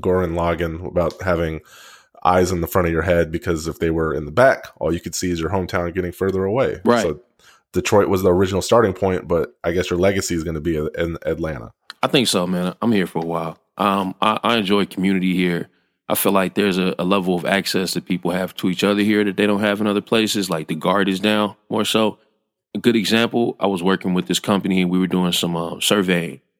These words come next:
Speaker 2: out here. And I was an engineer doing engineer work or whatever. So, mind you, I'm, like, with a bunch of M I T guys or whatever. And we're riding through, like, the Bluffs in Atlanta, which is, like, a famous, like, rough neighborhood, if you will.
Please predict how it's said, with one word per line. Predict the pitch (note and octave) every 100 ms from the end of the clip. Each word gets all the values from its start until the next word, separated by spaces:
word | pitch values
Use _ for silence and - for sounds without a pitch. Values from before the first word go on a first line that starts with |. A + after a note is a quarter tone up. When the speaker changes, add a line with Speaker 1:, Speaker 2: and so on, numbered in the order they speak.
| -
Speaker 2:
out | E2+
here. | F2 E2 - _ _ _ _ _ -
And | G2 F#2 F2+ F2 E2+ - _ _ _ _ -
I | -
was | F2
an | E2
engineer | G2+ F#2 G#2 F2 -
doing | F#2+ E2+
engineer | E2+ D#2 E2 D#2+
work | D#2+ D#2+
or | D#2+
whatever. | E2+ E2 E2+
So, | - E2+ - _ G#2+
mind | A#2+ G#2+
you, | E2+ F#2
I'm, | F#2
like, | F2 E2+
with | F#2
a |
bunch | F#2 F2+
of | E2
M | F#2+
I | F#2
T | A2 G2
guys | F#2 E2+
or | E2
whatever. | F2 F#2 F2 E2 _ _ _ _ -
And | A2 G#2
we're | G2+ F#2+
riding | G#2+ G#2+ F#2+
through, | A2+ A2 G#2 G2 _ _ _ -
like, | F#2+ -
the |
Bluffs | F#2+ D3 A2+ - - _ _ -
in | F#2+
Atlanta, | G#2 B2 G#2
which | F#2 F2+
is, | F2+
like, | E2+ -
a |
famous, | - G2 F2+ E2+ - - _ _ D#2+
like, | D#2 G2
rough | F#2
neighborhood, | F#2 F2 E2 F2+ D#2 - -
if | F2
you | F2
will. | F2+ E2+ -